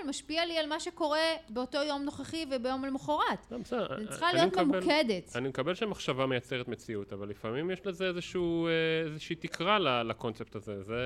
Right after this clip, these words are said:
Speaker 2: זה
Speaker 1: למה
Speaker 2: בדיוק כל מה
Speaker 1: לדעתך
Speaker 2: שאני
Speaker 1: יש
Speaker 2: אומר.
Speaker 1: לזה תקרה?
Speaker 2: כי בסוף כל בן אדם יש לו איזשהו, אה, מקבץ של יכולות ש-, שהן יוצרות לעצמו את התקרה. עכשיו, הגישה שלו יכולה ל-,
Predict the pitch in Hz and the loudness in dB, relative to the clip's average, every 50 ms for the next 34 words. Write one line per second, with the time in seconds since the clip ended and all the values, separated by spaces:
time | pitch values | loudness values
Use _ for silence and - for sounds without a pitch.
0 | 131 131 127 127 127 123 120 - 226 - - 240 233 226 - - - - 220 208 | -2 -2 -2 -2 -2 -2 -2 0 0 0 0 0 -2 -2 -2 -2 0 0 -2 -2
1 | 220 220 214 202 196 196 - 214 - - 175 180 196 208 - - - - - - | -2 -2 -4 -6 -6 -10 -10 -12 -10 -8 -8 -8 -8 -8 -12 -20 -20 -20 -20 -20
2 | _ - - - - - - - - - - - 123 117 113 117 - - - 156 | _ -20 -20 -20 -20 -20 -20 -20 -18 -10 -6 -2 -2 -2 -2 -4 -6 -4 -2 -2
3 | 175 - - - - - - - - - 160 156 165 170 165 147 156 165 156 160 | -2 -4 -6 -18 -20 -20 -20 -10 -6 -6 -4 0 0 0 2 2 2 2 2 2
4 | 151 - 165 160 151 147 143 135 - - 147 135 135 131 113 101 101 107 135 127 | 0 0 0 0 2 0 0 -4 -4 -2 -2 0 -2 -2 -4 -10 -12 -8 -6 -4
5 | 120 120 120 - - - - 139 147 - - - 143 131 127 - - 131 113 110 | -4 -4 -6 -8 -4 0 2 2 0 0 -2 -4 -4 -4 -4 -4 -4 -4 -4 -4
6 | 104 104 - - - - - - - - - 120 113 110 110 110 110 110 110 110 | -4 -6 -8 -12 -18 -20 -20 -20 -18 -12 -8 -6 -6 -4 -4 -4 -4 -4 -4 -4
7 | 110 110 110 110 110 107 - - 123 113 110 131 151 170 170 156 - 135 143 139 | -4 -4 -4 -4 -6 -6 -6 -6 -6 -2 0 0 2 0 0 -2 -4 -4 -4 -4
8 | - - 175 175 185 190 170 - 175 165 - 165 - - - - 185 175 143 - | -2 -2 -2 -2 -2 -2 -4 -4 -4 -6 -6 -6 -8 -8 -6 0 2 2 2 2
9 | - 127 110 117 113 113 113 - - 170 185 - - 190 160 143 - 131 139 135 | 0 -4 -4 -6 -6 -6 -6 -4 -2 -2 -2 -2 -2 -2 -2 -2 -2 -4 -2 0
10 | 139 151 151 151 151 147 139 | 2 2 4 4 2 0 -2